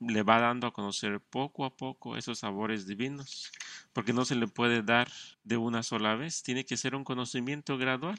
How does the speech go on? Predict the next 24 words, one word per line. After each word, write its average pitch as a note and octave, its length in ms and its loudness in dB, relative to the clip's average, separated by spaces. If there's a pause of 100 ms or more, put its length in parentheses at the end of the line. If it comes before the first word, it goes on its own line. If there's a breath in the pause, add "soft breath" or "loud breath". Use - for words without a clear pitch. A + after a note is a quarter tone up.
(140)
Así C#3+ 340 0
los C3+ 200 -2
santos D3 500 4
del A#2+ 160 0
pasado C#3+ 460 0
también C#3 420 -2 (120)
fueron C#3+ 300 2
avanzando C3 640 4
en B2 100 0
la A2+ 80 2
santidad, A#2 640 -2
se A2+ 160 -4
fueron A#2 260 -4
llenando A#2 480 -4
de A2 120 -2
la G2 120 -2
luz A#2+ 360 -8
de A2+ 80 -2
las G2+ 160 -4
virtudes G#2 640 -6
de G2+ 100 -4
Dios. D3+ 720 -6
Es B2+ 140 4
necesario C#3 640 4